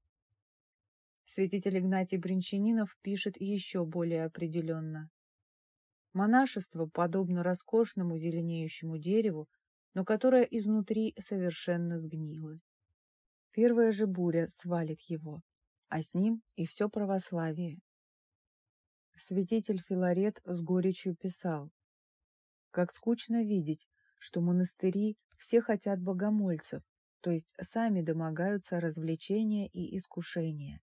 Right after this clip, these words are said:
Правда, им недостаёт иногда способов, но более недостаёт нестяжания, простоты, надежды на Бога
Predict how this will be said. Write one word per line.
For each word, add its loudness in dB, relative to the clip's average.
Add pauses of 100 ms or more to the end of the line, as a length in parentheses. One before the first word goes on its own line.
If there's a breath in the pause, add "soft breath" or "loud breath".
(580)
Правда, 4
им 0
недостаёт 0
иногда 0
способов, -4 (460)
но 2
более 4
недостаёт 0
нестяжания, -4 (300)
простоты, -4 (460)
надежды 2
на 4
Бога 0